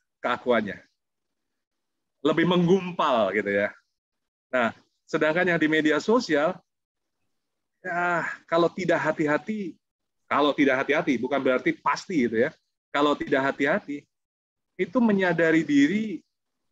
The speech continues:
bukan sebagai gumpalan, tapi sebagai ilusi. Jadi, ya, mana aku tidak ada, aku adalah pendapat orang lain, dan seterusnya. Ini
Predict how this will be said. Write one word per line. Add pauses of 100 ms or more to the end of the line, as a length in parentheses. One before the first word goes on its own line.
(400)
bukan
sebagai
gumpalan,
tapi
sebagai
ilusi.
Jadi, (680)
ya,
mana
aku
tidak
ada,
aku
adalah
pendapat
orang
lain,
dan
seterusnya.
Ini